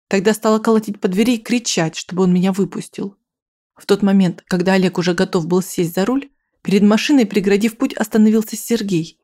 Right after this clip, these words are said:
и я от счастья чуть не зарыдала в голос. Я не сводила глаз с великана, мысленно моля его, чтобы он был осторожнее. Теперь я прекрасно знала, как опасен Олег. Сергей что-то ответил Олегу и подошел к двери, возле которой я сидела,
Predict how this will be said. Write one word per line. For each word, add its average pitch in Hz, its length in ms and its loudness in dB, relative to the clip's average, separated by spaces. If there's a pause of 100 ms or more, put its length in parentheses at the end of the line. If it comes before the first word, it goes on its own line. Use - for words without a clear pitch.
(220)
и 202 60 -2
я 202 180 2
от 190 100 -2
счастья - 360 -2
чуть - 280 -6
не 196 120 2
зарыдала 196 520 0
в 208 80 -8
голос. 196 460 -8 (640)
Я 220 100 4
не 233 100 6
сводила 247 400 2
глаз 262 400 0
с - 80 -10
великана, 202 560 0
мысленно 208 460 2
моля 208 420 2
его, 180 160 -2
чтобы 202 280 -4
он 196 120 2
был 202 200 -6
осторожнее. 196 920 -4 (480)
Теперь - 320 -2
я 196 80 0
прекрасно 208 560 -4
знала, 175 420 -2
как 202 180 -6
опасен - 480 -6
Олег. 185 380 -4 (840)
Сергей 214 400 0
что-то 214 280 -2
ответил 220 400 -2
Олегу 165 460 -4 (280)
и - 80 -6
подошел 208 420 0
к 233 60 -2
двери, 214 380 0
возле 170 260 -4
которой 175 400 -2
я 170 120 0
сидела, 170 580 -6